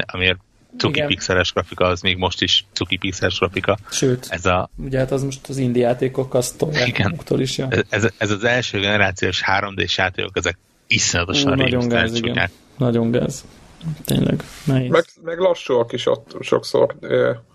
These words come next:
Speaker 2: Hát mai
Speaker 3: és
Speaker 2: szemmel nézve, igen.
Speaker 3: igen.
Speaker 1: Tehát, tehát mi-, még akár egy három D-es, én tudom, hogy a, a,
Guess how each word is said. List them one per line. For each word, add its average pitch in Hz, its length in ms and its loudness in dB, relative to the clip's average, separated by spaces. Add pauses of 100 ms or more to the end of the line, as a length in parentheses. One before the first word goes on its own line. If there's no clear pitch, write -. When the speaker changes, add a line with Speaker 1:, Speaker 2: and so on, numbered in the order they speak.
(600)
Speaker 2:
Hát 170 160 0
mai 139 140 4
Speaker 3:
és 120 80 2
Speaker 2:
szemmel 117 340 2
nézve, 110 340 -2
igen. 131 200 -2
Speaker 3:
igen. 135 200 4 (280)
Speaker 1:
Tehát, 104 180 0
tehát 113 180 -4 (320)
mi-, 123 220 -6
még 120 180 2
akár 117 200 0
egy 113 120 -2
három 107 340 2
D-es, 95 240 2
én 98 120 -6
tudom, 107 160 2
hogy 95 140 0
a, 95 440 2
a, - 60 -2